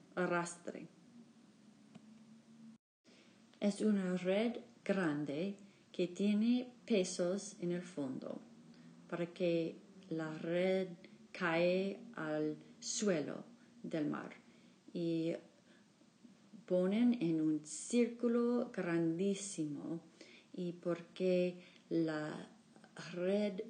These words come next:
cae al suelo, atrapa todos los peces adentro. Y, ah, entonces arrastran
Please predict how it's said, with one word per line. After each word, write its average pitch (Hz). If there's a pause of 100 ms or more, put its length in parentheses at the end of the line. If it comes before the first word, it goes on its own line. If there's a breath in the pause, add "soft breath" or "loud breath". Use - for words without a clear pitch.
(360)
cae 190
al 156 (280)
suelo, 185 (480 loud breath)
atrapa 165 (320)
todos 226
los 160
peces 175 (120)
adentro. 196 (640 loud breath)
Y, 151 (100)
ah, - (360)
entonces 170 (880)
arrastran 190